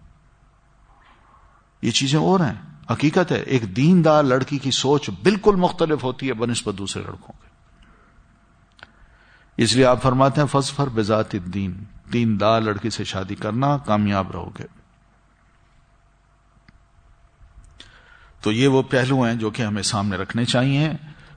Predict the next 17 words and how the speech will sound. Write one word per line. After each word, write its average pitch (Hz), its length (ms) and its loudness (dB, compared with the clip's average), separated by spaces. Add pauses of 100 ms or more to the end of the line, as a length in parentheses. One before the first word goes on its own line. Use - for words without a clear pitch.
تب 110 200 2
جا 104 160 4
کے 135 280 0 (300)
انسان 98 600 0 (200)
کہیں 101 500 -2 (600)
رشتے 101 360 0
کی 95 160 -2
بات 90 360 -2
کرے 87 260 -2
اور 90 180 -4
شادی 85 400 -4
کرے۔ - 260 -12 (500)
اللہ 113 260 2
کے 131 60 0
رسول 143 300 -2
کی 131 100 -4
نصیحت۔ 92 480 -6